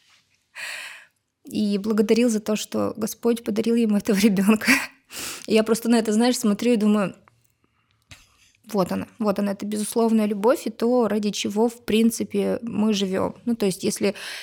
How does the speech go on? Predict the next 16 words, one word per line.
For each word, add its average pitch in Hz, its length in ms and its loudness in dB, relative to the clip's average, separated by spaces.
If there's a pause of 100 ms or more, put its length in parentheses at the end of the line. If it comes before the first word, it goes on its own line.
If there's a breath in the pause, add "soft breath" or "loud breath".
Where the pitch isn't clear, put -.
(100)
сильно 247 380 2
масштабно 214 520 2
мыслить, 247 520 0
то 214 840 2
задача 208 380 2
продолжить 233 520 0
род, 220 380 -2
да, 202 260 0
стать 226 300 -2
мамой, 247 400 4
привести 226 560 0
в 214 80 0
мир 220 180 4
этого 208 240 -2
человека. 214 640 0
И 208 480 -2